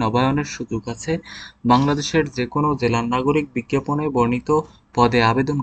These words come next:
করতে পারবেন। আবেদন করার পদ্ধতি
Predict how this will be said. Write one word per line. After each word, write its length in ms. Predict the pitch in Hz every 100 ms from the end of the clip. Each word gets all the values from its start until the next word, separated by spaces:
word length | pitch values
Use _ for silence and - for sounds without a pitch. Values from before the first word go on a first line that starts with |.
| -
করতে 240 | - 113 110
পারবেন। 320 | 104 98 101 90 _ _ _ _ _ _ _ _ _ _ _ _ _ _ _
আবেদন 360 | 147 160 165 175
করার 220 | 156 135 131
পদ্ধতি 400 | 139 143 156 170